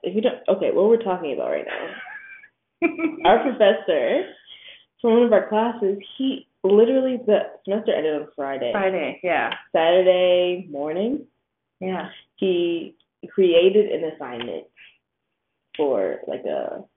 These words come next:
Speaker 1: I think it's for, like, a textbook exam,
Speaker 2: And
Speaker 1: like
Speaker 2: that's
Speaker 1: a
Speaker 2: an old one.
Speaker 1: textbook homework, yeah.
Speaker 2: I also got it for the lecture quiz eleven.
Speaker 1: Maybe, no,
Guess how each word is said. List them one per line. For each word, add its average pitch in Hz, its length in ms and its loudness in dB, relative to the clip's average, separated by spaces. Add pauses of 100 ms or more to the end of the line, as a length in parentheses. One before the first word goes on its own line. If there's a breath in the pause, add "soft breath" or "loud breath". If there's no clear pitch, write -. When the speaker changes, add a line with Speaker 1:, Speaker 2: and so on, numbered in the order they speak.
(600)
Speaker 1:
I 185 60 -2
think 226 140 2
it's 254 160 -4
for, 220 120 0
like, 196 140 2
a 147 520 -4
textbook 202 380 -8
exam, 240 220 -6
Speaker 2:
And 220 600 -2
Speaker 1:
like 214 140 0
Speaker 2:
that's 254 300 2
Speaker 1:
a - 20 -2
Speaker 2:
an 202 200 -6
old 214 300 -2
one. 156 160 -6 (240)
Speaker 1:
textbook 202 320 -4
homework, 156 340 -16 (160)
yeah. 180 300 2 (880)
Speaker 2:
I 262 60 6
also 339 300 2
got 226 200 2
it 240 160 0 (120)
for 180 680 2 (1700)
the 202 120 2
lecture 190 680 0
quiz 170 480 -6 (280)
eleven. 151 680 -4 (2000)
Speaker 1:
Maybe, 196 680 0
no, 240 480 0